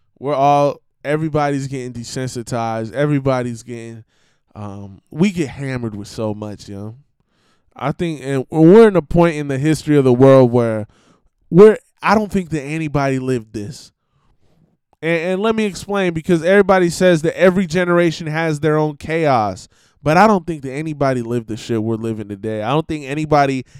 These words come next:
in the history of the world was living in the times that we're living in now.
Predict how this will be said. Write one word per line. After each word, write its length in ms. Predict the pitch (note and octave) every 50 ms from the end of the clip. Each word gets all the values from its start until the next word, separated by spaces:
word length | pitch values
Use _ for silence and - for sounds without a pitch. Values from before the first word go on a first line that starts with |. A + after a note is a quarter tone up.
| - _
in 180 | - C#3+ D#3 D3+
the 140 | C#3 C3 A#2+
history 520 | G#2+ D#3 F3 E3 - - - E3 D3+ D3+
of 160 | D3 C#3 B2+
the 80 | B2+ B2
world 680 | A#2+ B2 C3 D3 D#3 D3+ D3 C#3 B2+ A#2+ A2 G#2 A2 - _ _ _ _ _ _ -
was 220 | C3 C#3+ C3 B2
living 340 | C#3 D#3 D#3 D3 C#3+ C#3 C3+
in 120 | C3+ C3+
the 80 | C3 B2
times 420 | - - D3 C#3+ C#3 C3 B2 A#2
that 100 | C3 B2
we're 140 | A#2+ B2+ B2+
living 300 | B2 B2 B2+ B2 A#2 A#2
in 140 | A#2 A#2 A#2
now. 260 | A#2 A#2 A#2 G#2+